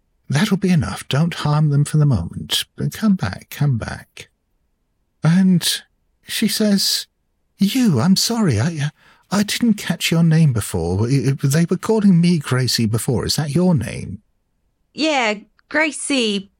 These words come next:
Speaker 1: "Ah, I, I'm sorry, I've been very rude. My name is Yanish Thrain. Why don't the two of us go and talk outside for a little while?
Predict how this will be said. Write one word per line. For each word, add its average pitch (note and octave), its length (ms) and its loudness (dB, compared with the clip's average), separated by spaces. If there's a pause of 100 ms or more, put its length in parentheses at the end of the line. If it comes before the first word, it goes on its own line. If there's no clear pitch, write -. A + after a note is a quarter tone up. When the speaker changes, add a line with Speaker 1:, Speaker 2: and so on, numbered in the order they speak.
(600)
Speaker 1:
"Ah, A3+ 340 0
I, F3+ 200 0
I'm F3 140 2
sorry, F3+ 260 0
I've E3 100 0
been E3+ 160 2
very E3 260 2
rude. F2+ 520 -2
My D#3+ 180 2
name E3+ 240 4
is C3 120 0
Yanish B2+ 420 0
Thrain. D#2 640 -6 (720)
Why C4 180 0
don't E4 180 -2
the C4+ 80 -2
two A#3 280 -2
of E3+ 140 0
us A2+ 220 0
go B2 240 0
and A2 160 2
talk - 320 -2
outside F2 640 -4
for - 160 -6
a D2+ 40 -6
little D2 260 -10
while? D#2+ 440 -8